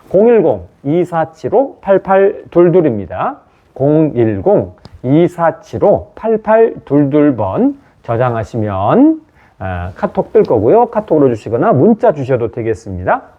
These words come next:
자, 김호중 공식 채널의 유튜브 삼억 돌파. 그런데 최근에 어려운 시기 때부터 구 개월 이십여일 만에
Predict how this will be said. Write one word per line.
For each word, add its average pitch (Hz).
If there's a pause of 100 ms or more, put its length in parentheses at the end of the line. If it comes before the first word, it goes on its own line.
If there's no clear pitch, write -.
(480)
자, - (800)
김호중 214
공식 208
채널의 208
유튜브 196
삼억 277
돌파. 131 (200)
그런데 120
최근에 185
어려운 269
시기 294
때부터 233 (260)
구 165
개월 240
이십여일 233
만에 147